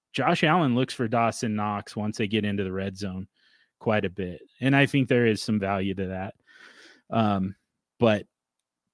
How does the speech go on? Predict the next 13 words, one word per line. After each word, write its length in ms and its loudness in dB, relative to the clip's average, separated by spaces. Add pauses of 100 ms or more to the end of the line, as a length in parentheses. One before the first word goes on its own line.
(540)
yeah, 260 6
I, 60 8
s-, 220 0
I 140 8
still 380 6
think 260 4
that 140 2
Freiermuth 560 2
has 260 0
more 220 2
upside. 520 2 (300)
I 80 2
think 220 2